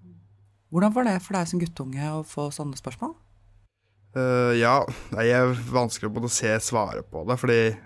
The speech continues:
Speaker 2: jeg har jo alltid fått det, så det har på en måte bare blitt helt, eh, normalt. Men, eh, det har jo i perioder vært veldig tungt, spesielt da kanskje rundt, eh, jul, bursdag,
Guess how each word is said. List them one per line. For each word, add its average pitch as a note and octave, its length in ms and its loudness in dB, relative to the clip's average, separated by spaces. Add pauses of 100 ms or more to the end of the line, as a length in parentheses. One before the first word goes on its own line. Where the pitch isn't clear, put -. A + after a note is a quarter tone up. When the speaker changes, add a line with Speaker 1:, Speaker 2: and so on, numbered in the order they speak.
Speaker 2:
jeg B2 80 -4
har A#2 160 4
jo A2+ 80 2
alltid G#2 340 -6
fått A2+ 180 -4
det, C#3 120 0
så C3 80 -6
det C3 100 2
har A2+ 80 -4
på - 100 -6
en A2+ 60 -2
måte A2 100 -10
bare A2+ 180 0 (160)
blitt A2 200 -8
helt, G#2 480 -4
eh, G#2 240 -2
normalt. G#2+ 580 -4 (560)
Men, A2+ 400 0
eh, G#2+ 480 2
det A2 180 -2
har G#2 200 -2
jo D#3 320 4 (320)
i B2 120 0
perioder A#2 580 2
vært G#2+ 240 -2
veldig G2+ 600 -2
tungt, D3+ 320 -4
spesielt A#2 600 -2
da G2+ 160 0
kanskje G#2+ 480 -2
rundt, G2 440 -10 (640)
eh, G#2+ 280 2
jul, A#2 520 2 (100)
bursdag, A#2 720 0